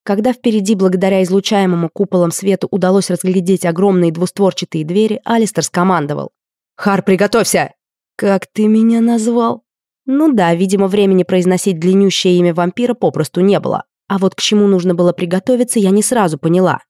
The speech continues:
И не понимала до тех пор, пока, не сбавляя скорости, мы не влетели в двери. Открыть-то их не было возможности, потому как защитный купол окружал со всех сторон, и граница его проходила на некотором отдалении от нас. Так что в двери мы прямо куполом и врезались.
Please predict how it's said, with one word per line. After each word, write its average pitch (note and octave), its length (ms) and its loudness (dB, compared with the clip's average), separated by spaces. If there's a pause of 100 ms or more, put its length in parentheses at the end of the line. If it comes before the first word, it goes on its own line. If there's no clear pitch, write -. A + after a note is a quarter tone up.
(220)
И G#3 60 -2
не G3+ 120 0
понимала G3+ 440 2
до E3 120 -2
тех - 240 -8
пор, A#3+ 240 -2
пока, A3+ 220 -2
не C4 100 2
сбавляя G3+ 420 0
скорости, A#3 480 -2
мы B3 160 2
не C4 120 4
влетели A3+ 440 0
в D3 80 -6
двери. D3+ 440 -2 (360)
Открыть-то - 460 -2
их D3 140 -6
не A#3+ 100 0
было F#3 180 2
возможности, D#3 540 -2
потому D#3+ 300 -2
как D#3 160 -6
защитный D#3+ 380 -4
купол E3 280 -2
окружал D#3+ 380 -2
со D#3+ 100 -6
всех D3 220 -6
сторон, G3 420 -2
и - 80 -6
граница G#3 460 -2
его A#3+ 80 0
проходила A3+ 440 -4
на A#3+ 140 -2
некотором E3+ 460 -2
отдалении D#3 500 0
от - 160 -6
нас. - 260 -4 (600)
Так - 160 -2
что - 180 -2
в D#3+ 60 -4
двери A#3+ 260 2
мы C4+ 160 2
прямо A3+ 320 0
куполом D#3+ 460 0
и - 20 2
врезались. E3+ 600 -2